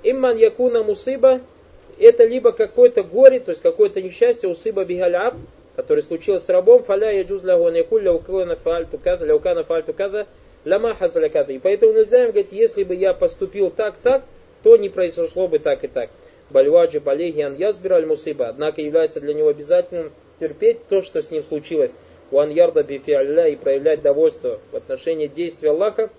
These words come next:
«Ва юстахабу ляу рида биль мусыба», и является желательным для него довольствоваться тем, что с ним произошло. «Ва иза кана ма асабаху фил мади маасия», а если же то, что с ним раньше произошло, является грехом,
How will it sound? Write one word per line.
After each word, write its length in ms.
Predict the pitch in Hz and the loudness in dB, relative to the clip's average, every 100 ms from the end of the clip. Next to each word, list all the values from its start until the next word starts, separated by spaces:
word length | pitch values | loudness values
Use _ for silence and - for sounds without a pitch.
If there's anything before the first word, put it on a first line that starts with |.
| _ _ - | _ _ -4
«Ва 120 | 208 | -2
юстахабу 540 | 208 - 165 175 165 | -2 -4 -6 -4 -2
ляу 220 | 151 147 143 | 0 0 -2
рида 240 | 139 147 | -2 -2
биль 140 | 135 | -2
мусыба», 380 | 131 131 160 151 | -8 -10 -8 -6
и 140 | 131 185 | -6 -8
является 380 | 156 151 147 | -4 -4 -4
желательным 440 | 135 143 139 131 127 | -8 -4 -4 -6 -12
для 80 | 127 | -6
него 180 | 143 151 | -4 0
довольствоваться 580 | 135 147 147 131 123 | 0 0 -2 -10 -14
тем, 280 | 123 170 131 | -10 -8 -8
что 200 | - 143 | -12 -14
с 100 | 127 | -12
ним 100 | 147 | -10
произошло. 480 | 135 135 127 - 123 - - - - - - - - - | -6 -6 -8 -10 -12 -12 -20 -20 -20 -20 -20 -20 -20 0
«Ва 140 | 135 | 2
иза 220 | 160 240 | 4 2
кана 340 | 247 254 247 226 | 2 0 0 -2
ма 200 | 226 214 | -4 -6
асабаху 500 | - 226 208 190 190 | -2 -2 -2 -2 -4
фил 140 | 175 170 | -6 -4
мади 340 | 185 170 165 | -2 -2 -4
маасия», 640 | 147 156 147 170 160 143 | -4 -6 -6 -4 -2 -2
а 80 | 143 | -2
если 340 | 175 247 247 190 | 0 0 0 -8
же 120 | 175 | -6
то, 200 | 208 208 | -2 -2
что 200 | - 165 | -4 -10
с 80 | - | -8
ним 160 | 175 | -4
раньше 300 | 175 180 160 | -2 -4 -6
произошло, 580 | 156 151 151 151 170 156 | -2 -2 -2 -4 0 0
является 520 | 127 143 170 170 170 | 0 0 2 2 0
грехом, 440 | 156 151 165 180 | -4 2 4 4